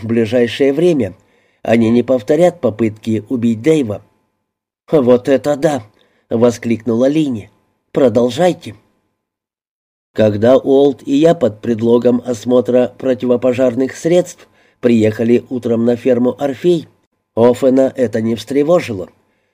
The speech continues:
Конечно, он не знал, кто я. Это было ещё до того, как вы показали ему фотографии. Он вообще не проявил никакого беспокойства,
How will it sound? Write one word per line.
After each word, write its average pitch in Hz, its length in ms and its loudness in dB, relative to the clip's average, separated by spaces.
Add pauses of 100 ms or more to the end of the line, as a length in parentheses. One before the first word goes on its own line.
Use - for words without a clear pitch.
(240)
Конечно, 117 680 2
он 127 220 0
не 131 120 2
знал, 151 340 0
кто 123 260 -2
я. 107 220 -2 (800)
Это 117 280 2
было 123 220 2
ещё 131 340 2
до 127 160 4
того, 151 380 2 (140)
как 110 180 0
вы 117 160 2
показали 110 540 -2
ему 113 220 0
фотографии. 131 840 -4 (840)
Он 113 240 2
вообще 123 460 2
не 139 120 0
проявил 110 460 -2
никакого 113 560 0
беспокойства, 123 880 -2